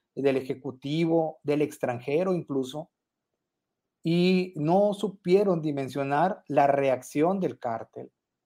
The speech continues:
una reacción, sí, eh, no vista anteriormente, pero los elementos de inteligencia tuvieron que prevenir ese tipo de cosas.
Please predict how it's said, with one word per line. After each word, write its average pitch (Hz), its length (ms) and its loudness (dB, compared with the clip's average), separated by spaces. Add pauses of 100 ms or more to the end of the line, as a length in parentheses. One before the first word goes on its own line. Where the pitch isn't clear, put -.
una 175 340 4
reacción, 147 840 -6
sí, 208 420 -10 (420)
eh, 131 420 -4
no 147 160 0
vista 180 360 0
anteriormente, 143 1000 -4 (360)
pero 190 520 0
los 143 240 -2
elementos 139 440 -4
de 196 40 0
inteligencia 180 540 -6
tuvieron 170 440 -2
que 170 140 -4
prevenir 156 580 -4
ese 156 160 -6
tipo 131 300 -10
de 117 140 -10
cosas. 143 500 -14